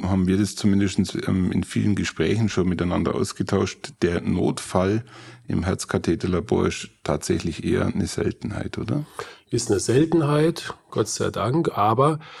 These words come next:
Speaker 2: ähm, jeder, der Herzkatheter durchführt, äh, kann davon berichten.
Speaker 1: Mhm.
Speaker 2: Ja, und das ist, ähm, immer eine sehr, sehr angespannte Situation dann, weil, ähm,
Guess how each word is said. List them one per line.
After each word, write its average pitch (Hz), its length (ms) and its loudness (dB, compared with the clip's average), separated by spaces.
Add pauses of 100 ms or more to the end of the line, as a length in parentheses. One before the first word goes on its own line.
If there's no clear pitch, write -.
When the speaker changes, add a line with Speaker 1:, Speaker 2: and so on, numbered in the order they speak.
(300)
Speaker 2:
ähm, 117 380 2
jeder, 120 380 4
der 110 160 0
Herzkatheter 101 880 0
durchführt, 113 920 0
äh, 98 400 -2
kann 101 240 -4
davon 98 400 -4
berichten. 151 640 0 (320)
Speaker 1:
Mhm. 107 100 -2
Speaker 2:
Ja, 101 160 0
und 110 540 0 (520)
das 107 220 -2
ist, - 360 -2
ähm, 101 460 0 (680)
immer 143 420 4
eine 127 240 0
sehr, 107 300 0
sehr 110 160 -2
angespannte 127 800 0
Situation 107 840 -2
dann, 95 360 -6
weil, 95 360 -4 (520)
ähm, 101 480 -2